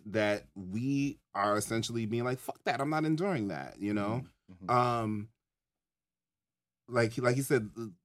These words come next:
Speaker 1: tran-, tra-, transness is not a monolith to then, like, weigh all of your trans jokes on this one woman's head,
Speaker 2: <laughs> Yeah.
Speaker 1: especially this one white presenting woman and this one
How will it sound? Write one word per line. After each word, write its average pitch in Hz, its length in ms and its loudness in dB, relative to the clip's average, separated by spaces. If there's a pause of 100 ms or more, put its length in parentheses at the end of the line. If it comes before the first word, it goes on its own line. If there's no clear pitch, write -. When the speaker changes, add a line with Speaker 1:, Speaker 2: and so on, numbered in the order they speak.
(140)
Speaker 1:
tran-, 131 320 -4
tra-, 123 160 4
transness 147 440 0
is 123 80 -4
not 120 200 4
a 104 40 4
monolith 110 480 4
to 104 140 2
then, 98 340 -2
like, 95 260 -2 (200)
weigh 101 580 2 (100)
all 104 260 0
of 92 100 -2
your 101 100 -2
trans 95 320 -2
jokes 92 280 -4
on 90 240 -4
this 85 160 -6
one 92 460 -4
woman's 87 320 -6
head, 95 420 -4
Speaker 2:
<laughs> - 20 -18
Yeah. 92 340 -8
Speaker 1:
especially 113 580 0
this 104 240 0
one 98 580 -4 (300)
white 95 460 -4 (280)
presenting 90 840 -4 (100)
woman 87 680 -6
and 92 240 -6
this 87 240 -8
one 90 600 -8